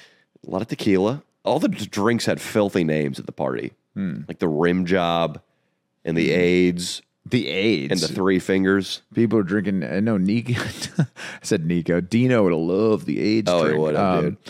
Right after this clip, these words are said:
Speaker 2: I think that's one of my favorite bits is when he got touched by the gay guy and he didn't know, that had aids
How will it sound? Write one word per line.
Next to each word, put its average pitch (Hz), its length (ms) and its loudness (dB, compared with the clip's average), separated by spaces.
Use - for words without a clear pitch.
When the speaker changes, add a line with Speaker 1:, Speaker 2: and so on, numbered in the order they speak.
Speaker 2:
I 127 80 0
think 147 120 2
that's 143 180 0
one 131 80 2
of 113 40 2
my 98 100 0
favorite 92 260 2
bits 90 220 0
is 87 120 -2
when 87 140 0
he 87 140 -2
got 82 260 -2
touched - 300 -4
by 82 120 0
the 76 120 -4
gay 80 200 -4
guy 82 200 0
and 82 160 0
he 82 60 -2
didn't 78 200 -6
know, 82 180 -2
that 78 200 -4
had 85 180 -2
aids 85 480 -4